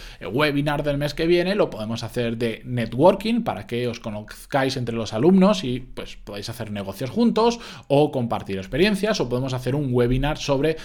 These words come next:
productividad, que es algo que me habéis pedido mucho, un webinar de cómo lidiar con ese jefe autoritario, por ejemplo. Vamos a ir hablando de diferentes temas de este estilo para que los que estáis suscritos os podáis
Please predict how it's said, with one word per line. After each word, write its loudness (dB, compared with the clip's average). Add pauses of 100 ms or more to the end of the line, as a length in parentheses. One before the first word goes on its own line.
(100)
productividad, 2
que -6
es -6
algo -4
que -6
me -2
habéis -6
pedido -8
mucho, 2 (240)
un 0
webinar 6
de 0
cómo 6
lidiar 4
con -2
ese -2
jefe 2 (240)
autoritario, 4
por 0
ejemplo. 0
Vamos 2
a 0
ir 4
hablando 0
de 2
diferentes -2
temas 0
de 2
este -4
estilo 2
para 4
que -4
los -2
que -12
estáis -4
suscritos -2
os -2
podáis -2